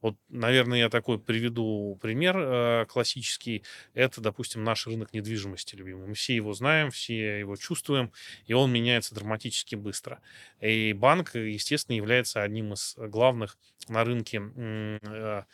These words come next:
скажем так, э, интересантов в оценке рынка недвижимости, потому что мы принимаем большие риски. И ипотечные портфели, и залоги,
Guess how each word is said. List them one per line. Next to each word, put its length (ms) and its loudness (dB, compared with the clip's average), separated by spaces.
скажем 360 2
так, 240 4
э, 200 2
интересантов 720 4
в 60 6
оценке 420 0
рынка 240 -2
недвижимости, 480 -2
потому 260 -4
что 160 -8
мы 100 -2
принимаем 460 -4
большие 320 -4
риски. 300 -8
И 80 -4
ипотечные 560 -2
портфели, 500 -2
и 40 -6
залоги, 580 2